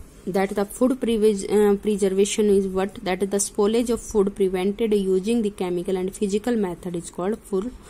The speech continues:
pre-, preservation. Food preservation means how we can preserve our food, how we can save our food properly. That are the, we can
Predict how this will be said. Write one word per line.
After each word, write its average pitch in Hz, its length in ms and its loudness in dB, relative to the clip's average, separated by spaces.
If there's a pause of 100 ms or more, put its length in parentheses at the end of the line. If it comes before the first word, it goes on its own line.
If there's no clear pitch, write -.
(280)
pre-, 196 260 2 (160)
preservation. 165 680 -4
Food 202 280 0
preservation 190 600 -2
means 208 240 -2
how 190 200 0
we 185 160 -4
can 196 260 -2
preserve 202 580 0
our 175 220 -8
food, 226 340 -2 (540)
how 190 140 2
we 196 120 0
can 208 240 2
save 220 340 2
our 180 280 2
food 196 340 -2
properly. 175 640 -2 (400)
That 180 300 0
are 190 100 6
the, 214 240 0 (380)
we 196 160 0
can 202 240 2